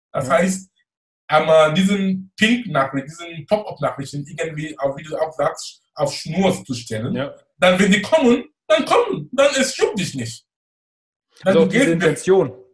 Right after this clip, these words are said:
Speaker 2: diese Intention, die du sagst, das finde ich so wichtig. Warum? Warum nehme ich jetzt das Handy? Wie viele wollen aufs Handy, auf die Uhr gucken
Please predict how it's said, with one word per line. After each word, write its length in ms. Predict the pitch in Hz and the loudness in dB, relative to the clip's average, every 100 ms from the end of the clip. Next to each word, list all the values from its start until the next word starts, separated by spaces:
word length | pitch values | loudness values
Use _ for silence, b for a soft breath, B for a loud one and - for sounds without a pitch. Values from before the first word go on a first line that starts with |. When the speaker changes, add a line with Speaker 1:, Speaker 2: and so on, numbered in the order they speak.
| - | -10
Speaker 2:
diese 160 | 139 | -6
Intention, 540 | 165 165 143 165 190 214 | -2 -2 -2 0 0 0
die 80 | 147 | -4
du 120 | 127 | -6
sagst, 340 | 120 113 - | -6 -6 -10
das 100 | 131 | -10
finde 180 | - 160 | -4 -4
ich 140 | 151 b b b b b b | -4 b b b b b b
so 540 | - 139 196 226 226 226 _ _ - | -4 0 4 4 4 0 _ _ -14
wichtig. 680 | 120 196 - 120 107 _ _ _ | -4 -4 -4 -8 -8 _ _ _
Warum? 1000 | 117 98 143 160 165 131 143 139 101 104 101 | -20 -4 -4 0 -2 0 -2 -2 -4 -14 -2
Warum 540 | 131 180 180 185 185 | 2 2 4 2 2
nehme 240 | 180 180 185 | -2 -2 -2
ich 100 | 180 | -4
jetzt 180 | 170 | -2
das 180 | 165 165 | -2 0
Handy? 240 | 170 160 127 | -2 -2 -6
Wie 120 | 190 | -6
viele 320 | 226 202 190 | -4 -4 2
wollen 220 | 165 170 | 4 4
aufs 260 | 165 160 - | 2 0 2
Handy, 260 | 165 202 170 | 0 4 2
auf 160 | 165 | 2
die 80 | 160 | -2
Uhr 340 | 196 190 302 | -4 0 0
gucken 540 | - 131 - 151 202 | -2 -6 -4 -4 -6